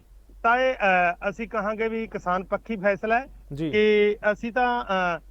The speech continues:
Speaker 1: ਰਸਤਾ ਜਿਹੜਾ ਸਰਕਾਰ ਦਾ, ਅ, ਰੋਕਿਆ ਹੋਇਆ ਸੀ, ਉਹਨੂੰ ਖੋਲ੍ਹਣ ਲਈ ਜੇਕਰ ਕੋਰਟ ਨੇ, ਅ, ਅਜਿਹਾ ਫੈਸਲਾ ਦਿੱਤਾ ਹੈ, ਤਾਂ ਅਸੀਂ ਇਹ ਕਹਾਂਗੇ ਕਿ ਇਹ, ਅ, ਕਿਸਾਨ ਦੇ ਹੱਕ ਦੇ ਵਿੱਚ ਫੈਸਲਾ ਹੈ।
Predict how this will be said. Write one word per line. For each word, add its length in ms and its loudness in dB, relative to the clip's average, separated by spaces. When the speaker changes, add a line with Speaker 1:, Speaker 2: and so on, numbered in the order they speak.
Speaker 1:
ਰਸਤਾ 340 0
ਜਿਹੜਾ 200 -2
ਸਰਕਾਰ 460 0
ਦਾ, 260 0
ਅ, 680 -2
ਰੋਕਿਆ 340 0
ਹੋਇਆ 220 2
ਸੀ, 220 -8
ਉਹਨੂੰ 200 0
ਖੋਲ੍ਹਣ 400 0
ਲਈ 140 -2
ਜੇਕਰ 380 -2
ਕੋਰਟ 320 -4
ਨੇ, 320 -4
ਅ, 40 -12
ਅਜਿਹਾ 260 2
ਫੈਸਲਾ 420 0
ਦਿੱਤਾ 260 -4
ਹੈ, 100 0
ਤਾਂ 120 2
ਅਸੀਂ 200 -4
ਇਹ 60 -6
ਕਹਾਂਗੇ 380 -4
ਕਿ 120 -6
ਇਹ, 360 0
ਅ, 540 0
ਕਿਸਾਨ 440 -2
ਦੇ 100 -2
ਹੱਕ 240 -4
ਦੇ 100 -4
ਵਿੱਚ 200 -8
ਫੈਸਲਾ 360 -12
ਹੈ। 40 -18